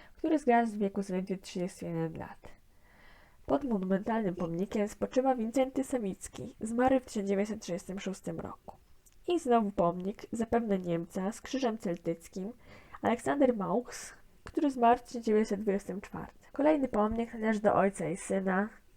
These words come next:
Kowalskich, Łukasza i Wadima. Chwilę przerwy na pooglądanie mody cmentarnej, tu ozdoby z tkaniny. Ciekawy nagrobek i zarazem niestety ostatni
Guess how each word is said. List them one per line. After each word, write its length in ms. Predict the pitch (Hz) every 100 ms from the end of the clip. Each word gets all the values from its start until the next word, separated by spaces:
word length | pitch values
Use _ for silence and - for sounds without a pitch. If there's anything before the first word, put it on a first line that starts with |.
| -
Kowalskich, 960 | - 190 160 156 185 - 190 208 - -
Łukasza 680 | 285 202 262 262 - 254 247 -
i 160 | 294 320
Wadima. 640 | 233 202 190 - 147 151 - - - - - - - - - - - - -
Chwilę 300 | - 339 285
przerwy 540 | - 233 226 220 226 -
na 160 | 196 226
pooglądanie 600 | 196 196 202 202 208 202
mody 240 | 180 175
cmentarnej, 800 | 170 - 165 226 208 220 202 226 -
tu 260 | - 320 339 -
ozdoby 560 | 170 160 180 165 165 175 -
z 100 | -
tkaniny. 360 | - 185 170 - -
Ciekawy 400 | - 302 294 240
nagrobek 720 | 196 196 208 214 208 - -
i 60 | 277
zarazem 540 | 208 196 202 196 196 247
niestety 460 | 220 - 190 196 -
ostatni 600 | 196 - 214 - 202